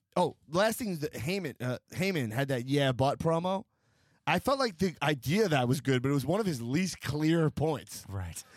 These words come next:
Speaker 1: <laughs> Right? Like, I don't know if I walked away from that promo being like, "Oh, I see what they're going for here." It was like,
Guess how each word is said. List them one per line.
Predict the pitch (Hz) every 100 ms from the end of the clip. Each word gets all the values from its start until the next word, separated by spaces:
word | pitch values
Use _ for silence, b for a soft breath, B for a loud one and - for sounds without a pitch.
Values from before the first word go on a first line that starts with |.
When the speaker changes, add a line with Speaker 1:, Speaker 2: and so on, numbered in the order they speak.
| B
Speaker 1:
<laughs> | - -
Right? | 175 151 190 180
Like, | 175
I | 175
don't | 220 226
know | 208 190 143 -
if | 160 165
I | 156
walked | 135 160 185 -
away | 156 175
from | 143 156
that | 147 -
promo | 160 160 143 120 b b b b
being | 147 156 151
like, | 139 139 127 117 - -
"Oh, | 165
I | 170 139
see | - 170
what | 156
they're | 131
going | 139 151 127
for | 120
here." | 113
It |
was | 107
like, | 131